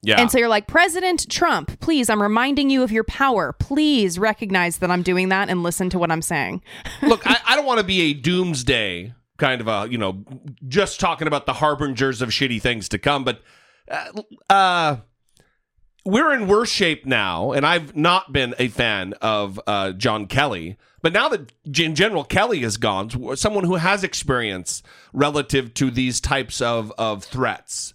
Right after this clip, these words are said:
Speaker 1: relative to understanding, uh, high-level intelligence briefings,
Speaker 2: Mm-hmm.
Speaker 1: we have Mick Mulvaney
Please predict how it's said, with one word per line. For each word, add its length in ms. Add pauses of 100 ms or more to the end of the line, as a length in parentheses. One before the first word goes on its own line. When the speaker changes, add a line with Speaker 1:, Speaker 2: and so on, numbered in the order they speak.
(260)
Speaker 1:
relative 480
to 140
understanding, 1120 (380)
uh, 320 (380)
high-level 640
intelligence 520
briefings, 580
Speaker 2:
Mm-hmm. 360 (180)
Speaker 1:
we 120
have 200
Mick 300 (220)
Mulvaney 800